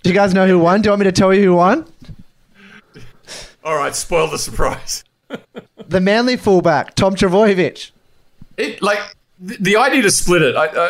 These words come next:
Speaker 2: I was speaking, it could have been my mate Brendan Clay who said, "I forgot the second night was on." <laughs> Like, he, <laughs> which means he'd endured the first night. <laughs>
Speaker 1: Oh.
Speaker 2: It really was, uh, the, the whole thing to me, like, first of all, Andrew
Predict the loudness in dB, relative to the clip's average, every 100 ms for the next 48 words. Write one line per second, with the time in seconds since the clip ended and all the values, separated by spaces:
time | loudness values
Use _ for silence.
0 | 0 -2 0 0 0 0 0 0 0 0
1 | 0 0 0 0 0 0 0 -2 -6 _
2 | _ -10 -6 -2 -2 0 -2 0 0 0
3 | 0 0 0 0 0 -2 -6 -10 _ -4
4 | -2 -2 -2 -4 -4 -8 -10 -4 -2 -2
5 | -4 -6 -2 -2 0 -2 -2 0 0 0
6 | 0 2 2 2 0 0 -2 0 0 0
7 | 0 0 -2 -6 -10 -12 -18 _ _ _
8 | _ -12 -10 -6 -2 -2 -2 -4 -8 -10
9 | -10 -10 -2 2 4 4 2 0 -2 -4
10 | -4 -2 -2 -2 0 0 0 0 -2 -4
11 | -4 0 0 0 0 -2 -4 0 0 2
12 | 2 0 -2 -8 _ _ _ _ -20 -8
13 | -2 0